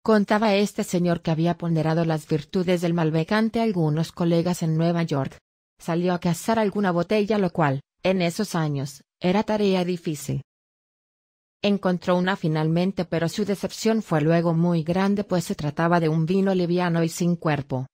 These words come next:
seguramente para tratar de adaptarlo al gusto norteamericano, concluía la nota. Pues, era el mismo caso y el mismo disparate,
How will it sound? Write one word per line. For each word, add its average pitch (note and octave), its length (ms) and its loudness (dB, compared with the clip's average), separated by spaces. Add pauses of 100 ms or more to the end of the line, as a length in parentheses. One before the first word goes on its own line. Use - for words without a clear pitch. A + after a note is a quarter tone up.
(120)
seguramente E3 840 0
para E3 220 -2
tratar E3+ 420 -2
de F3+ 60 0
adaptarlo E3 600 0
al F3 140 2
gusto F#3+ 320 -2
norteamericano, D3+ 960 -2 (200)
concluía G3 600 0
la G3+ 140 2
nota. D3 440 -2 (1160)
Pues, D#3+ 420 0 (200)
era F3+ 240 2
el E3+ 80 0
mismo F3 360 -2
caso F3 380 0
y F#3+ 80 0
el F3+ 120 2
mismo F#3 420 0
disparate, D3+ 720 -2